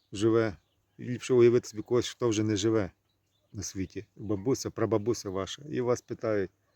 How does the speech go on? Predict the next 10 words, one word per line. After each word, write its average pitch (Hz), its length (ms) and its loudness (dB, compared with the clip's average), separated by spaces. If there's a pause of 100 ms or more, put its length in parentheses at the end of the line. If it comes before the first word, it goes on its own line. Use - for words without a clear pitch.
(840)
як 135 200 -2
там 104 180 -10
здоров'я? 98 520 0 (2500)
Ще - 260 0
не 170 140 6
вмерла. 123 500 2 (720)
Ви 110 160 4
можете 131 280 2
таке 143 180 -8
відповісти? 101 540 -6